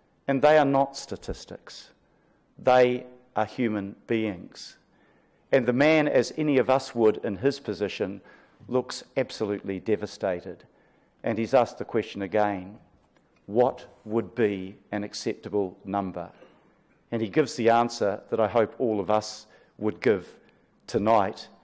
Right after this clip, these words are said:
and that acceptable number is zero. I, along with many other New Zealanders, have confronted the tragedy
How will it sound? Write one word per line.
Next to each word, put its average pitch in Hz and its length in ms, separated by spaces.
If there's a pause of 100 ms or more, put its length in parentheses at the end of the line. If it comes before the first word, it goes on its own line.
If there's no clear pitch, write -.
(360)
and 110 140
that 120 120
acceptable 92 640 (100)
number 95 460 (200)
is 92 200
zero. 95 460 (2500)
I, 170 400 (300)
along 135 380
with 120 360 (1000)
many 117 440 (100)
other 113 400 (600)
New 107 140
Zealanders, 101 800 (720)
have 117 220
confronted 117 680
the 104 60
tragedy 98 760